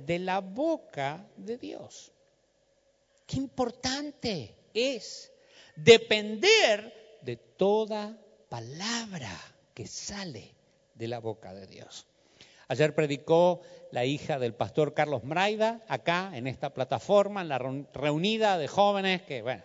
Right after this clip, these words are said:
estaba más lleno que ahora anoche, y ella daba gracias por cómo Dios tocó al papá.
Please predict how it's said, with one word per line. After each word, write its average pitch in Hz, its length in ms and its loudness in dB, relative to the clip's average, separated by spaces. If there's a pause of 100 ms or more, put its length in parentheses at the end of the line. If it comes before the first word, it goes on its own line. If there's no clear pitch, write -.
estaba 135 320 -2
más 131 240 0
lleno 139 280 0
que 123 100 -2
ahora 131 520 4 (120)
anoche, 135 600 -2 (720)
y 208 460 -2 (560)
ella 254 240 -2
daba 240 280 2
gracias 190 840 -2 (260)
por 151 260 -2
cómo 220 420 0
Dios 165 420 -2
tocó 170 540 -2
al 139 220 -2
papá. 110 400 -2